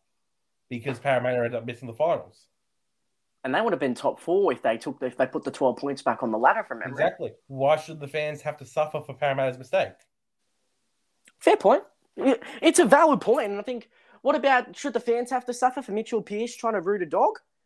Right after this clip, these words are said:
Speaker 2: We suffered. We had an eight-week suspension because of it.
Speaker 1: Should the fans have had to suffer for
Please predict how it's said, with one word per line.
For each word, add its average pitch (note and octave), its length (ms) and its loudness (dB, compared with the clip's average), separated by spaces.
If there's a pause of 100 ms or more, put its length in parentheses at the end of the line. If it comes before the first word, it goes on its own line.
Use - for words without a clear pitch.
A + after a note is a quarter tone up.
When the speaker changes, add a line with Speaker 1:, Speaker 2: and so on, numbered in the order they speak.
(120)
Speaker 2:
We C#4 140 -2
suffered. B3+ 420 2 (140)
We C#4+ 120 -8
had D#4 140 0
an C4+ 60 -6
eight-week C4+ 260 -8
suspension G#4 480 -10
because B3 260 -4
of D#3+ 80 -10
it. - 160 -10 (600)
Speaker 1:
Should F#3 160 -14
the F3 80 -6
fans F3 400 -2
have E3 160 -2
had D#3+ 40 -16
to D#3+ 60 -18
suffer E3 380 -2
for C#3+ 420 -8